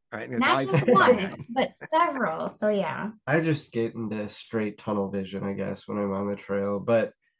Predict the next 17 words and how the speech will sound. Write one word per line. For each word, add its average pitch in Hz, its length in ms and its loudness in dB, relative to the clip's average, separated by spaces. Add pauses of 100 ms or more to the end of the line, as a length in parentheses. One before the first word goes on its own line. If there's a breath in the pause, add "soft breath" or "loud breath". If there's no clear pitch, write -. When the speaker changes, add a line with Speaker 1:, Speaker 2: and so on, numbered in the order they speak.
(260)
Speaker 3:
my, 147 480 4 (300)
my 131 260 2
favorite, 175 760 -2
I 135 120 -4
guess, 151 320 -2
like, 110 280 -2 (320)
we 131 120 0
did 151 240 4
see 139 640 -2 (240)
six 139 320 -8
bears, 113 640 0 (480)
um, 98 600 -2 (260)
but 113 400 2 (520)
I 120 100 0
think 135 340 0
that 123 240 4
the 107 340 2